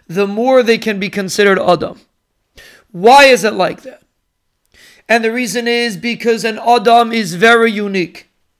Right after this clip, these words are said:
The Ribbono Shel Olam created us unique.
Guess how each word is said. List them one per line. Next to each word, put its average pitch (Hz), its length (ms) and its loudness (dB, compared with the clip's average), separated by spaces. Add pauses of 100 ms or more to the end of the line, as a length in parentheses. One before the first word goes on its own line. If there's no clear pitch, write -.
(360)
The 220 80 -2
Ribbono 226 520 0
Shel 233 220 -2
Olam 233 280 -2
created 247 520 -2
us 190 280 0
unique. - 480 -12